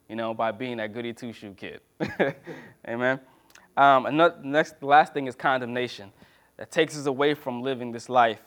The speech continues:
which means we're more focused on our sin, and we're more focused on our sin than we are on God's word and on God's grace.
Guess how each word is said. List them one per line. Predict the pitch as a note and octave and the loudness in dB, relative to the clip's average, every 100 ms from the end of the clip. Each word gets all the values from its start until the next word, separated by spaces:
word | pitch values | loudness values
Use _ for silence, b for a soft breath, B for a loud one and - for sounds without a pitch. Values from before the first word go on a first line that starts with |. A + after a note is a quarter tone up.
| _ | _
which | B2+ A#2+ | -12 -8
means | C#3 C#3 B2+ B2 b b | -6 -4 -6 -10 b b
we're | B2 B2+ | -4 -2
more | C#3 D3 | 0 0
focused | - D3+ D3+ C#3 C3 | 2 0 0 -4 -6
on | A#2 | -6
our | A2 G#2 | -4 -6
sin, | - - C#3+ D#3+ E3 b b b b - | -10 -6 -4 -4 -6 b b b b -16
and | G#2 A2 | -12 -10
we're | A2+ G#2 _ A#2 | -10 -12 _ -14
more | B2+ B2+ | -8 -6
focused | - C#3+ C3 | -4 -6 -6
on | A#2+ | -8
our | G#2+ | -8
sin | - C#3 | -8 -8
than | A#2 A2 | -8 -8
we | A2 | -6
are | G#2+ G2+ - | -4 -4 -8
on | G#2 | -12
God's | G2+ G2+ F#2+ F#2+ | -6 -6 -6 -12
word | D#2 - _ _ _ _ _ _ _ _ - | -16 -18 _ _ _ _ _ _ _ _ -6
and | C3+ B2 | -4 -4
on | A2 | -4
God's | G#2+ G2 F#2 | -4 -4 -6
grace. | F2+ D#2 - - | -18 -20 -20 -20